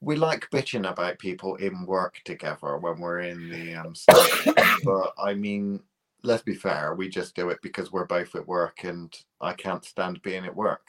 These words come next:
'cause I'm in the rat race, the corporate rat race, and Janine's the sort of person that I imagine I would bump into in an office job, who's a massive gossip and likes to feed me information, has a big mouth. But I don't wanna hang around with her, but I like her.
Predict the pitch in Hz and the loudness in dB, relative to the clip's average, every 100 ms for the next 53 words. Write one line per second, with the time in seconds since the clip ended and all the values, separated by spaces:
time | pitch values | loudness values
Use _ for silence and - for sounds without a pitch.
0 | _ 92 87 87 90 87 90 101 92 - | _ -6 -2 -2 -2 -6 0 0 0 -4
1 | 73 - - - 87 - - 82 - 65 | -8 -8 -8 -4 -2 -2 -4 -4 -6 -8
2 | 71 - - _ 85 85 87 95 95 101 | -8 -12 -20 _ -6 -6 -4 -2 0 0
3 | 95 - 90 92 92 - 98 - 85 85 | -2 -6 -4 -2 -2 -2 -2 -2 -2 -4
4 | 73 87 87 85 87 85 85 85 92 90 | -4 -4 -4 -4 -4 -2 -2 2 2 2
5 | 90 95 87 73 71 73 73 - 80 - | -2 -4 -4 -6 -6 -6 -8 -6 -8 -8
6 | - 58 - - _ _ _ _ _ _ | -6 -6 -6 -10 _ _ _ _ _ _
7 | - 101 98 98 101 90 - 90 - 107 | -2 0 0 -2 -2 -4 -4 -8 2 2
8 | - 85 85 90 92 - 101 98 98 95 | 4 -2 -4 0 -2 0 -6 -4 -4 -2
9 | 98 95 - 107 117 - - - 82 85 | -4 -4 -2 0 0 -2 -10 -6 -4 -4
10 | - 95 92 107 87 - _ _ _ _ | -4 -4 -2 -2 -2 -6 _ _ _ _
11 | - 117 147 127 113 101 113 98 95 104 | 8 10 10 8 4 4 0 0 2 0
12 | 98 85 73 - 101 101 117 110 - - | -2 -4 -4 2 4 6 6 4 0 -6
13 | 71 | -8